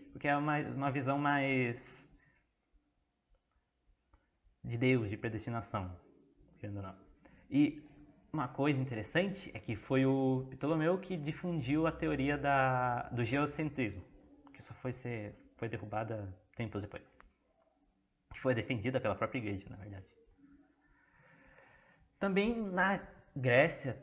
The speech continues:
temos, na Grécia Antiga, temos a base da geometria. O termo geometria vem do grego mesmo, que é geo,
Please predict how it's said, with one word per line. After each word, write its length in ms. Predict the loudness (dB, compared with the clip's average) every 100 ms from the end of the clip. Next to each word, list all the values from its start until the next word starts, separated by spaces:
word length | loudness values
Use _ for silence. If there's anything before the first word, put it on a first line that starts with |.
| 0
temos, 480 | 0 2 0 -4 -6
na 100 | -6
Grécia 220 | -6 -6
Antiga, 240 | -6 -6
temos 360 | -2 -2 2 6
a 180 | 6 8
base 400 | 8 8 8 0 -6 -16 -8
da 140 | -4 0
geometria. 640 | 0 0 0 0 0 0 -8 -20 -20 -20 _ _ -20 -20 -18
O 560 | -16 -16 _ _ _ -4
termo 220 | -2 2
geometria 520 | 2 2 2 4 4
vem 160 | 4 2
do 100 | 4
grego 260 | 4 4
mesmo, 260 | 2 0 -4
que 140 | -6
é 200 | -6 -6
geo, 440 | -4 2 2 2